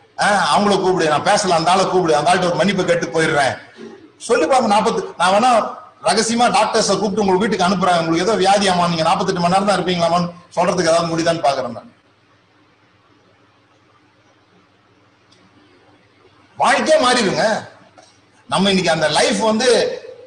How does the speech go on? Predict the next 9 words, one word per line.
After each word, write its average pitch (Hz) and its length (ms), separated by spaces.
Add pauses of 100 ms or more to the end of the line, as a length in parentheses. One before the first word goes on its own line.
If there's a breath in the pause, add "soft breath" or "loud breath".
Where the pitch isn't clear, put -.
(160)
ம-, 156 320
பெரிஷபிள் 247 480
நினைக்கல, 202 340 (300)
என்னைக்கும் 240 380
வாழ 277 240
போற 254 180
மாதிரி 269 240
வாழ்ந்துட்டு 233 220
இருக்கிறோம். 185 360